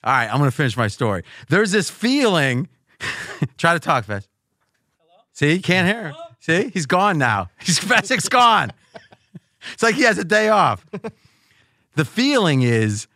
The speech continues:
you've had all those moments as a bettor. When you have, when you see the end of a game where there's, like, some, "Oh, it could be A, it could be B, it could," and you got the winner regardless, there's a calm that settles over you. Like, "This doesn't matter." <laughs> Hee, hee, hee.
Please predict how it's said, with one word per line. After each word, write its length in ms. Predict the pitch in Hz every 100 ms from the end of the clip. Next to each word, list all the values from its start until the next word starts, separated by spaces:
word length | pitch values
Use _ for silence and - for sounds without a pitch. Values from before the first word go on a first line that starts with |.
| _ -
you've 200 | 139 113
had 260 | 147 175
all 220 | 135 127
those 260 | 117 113 101
moments 640 | 113 104 90 87 - - - _ -
as 200 | 113 104
a 60 |
bettor. 400 | 98 104 90 80 - _ _ -
When 180 | 135 147
you 80 |
have, 500 | 143 139 190 214 185
when 120 | 143 151
you 100 | 147
see 260 | - 196
the 220 | 196 180
end 260 | 147 156 170
of 80 | 151
a 80 | 143
game 480 | 123 143 151 160
where 140 | 147 139
there's, 180 | 135 117
like, 140 | 143
some, 580 | - - 170 190 190 156 - -
"Oh, 200 | 185 226
it 60 | 190
could 200 | 202 196
be 160 | 202
A, 160 | 202 208
it 80 | 175
could 140 | 208
be 100 | 196
B, 140 | 185 208
it 80 |
could," 180 | 143 175 - _ _ _ _ _ -
and 200 | 160 156
you 140 | 147
got 280 | 117 151 147
the 100 | 147
winner 320 | 131 143 147
regardless, 880 | 135 117 127 131 147 156 185 - - _ _ _ -
there's 160 | 151
a 100 | 143
calm 540 | 131 - 156 165 151 113
that 120 | 101
settles 440 | - 110 104 95
over 320 | 104 95 92 90
you. 160 | 78
Like, 160 | 113 120
"This 180 | 254 269
doesn't 340 | 104 92 90
matter." 420 | 87 90 110 170
<laughs> 0 |
Hee, 220 | 226 330
hee, 200 | 311 294
hee. 320 | 302 302 330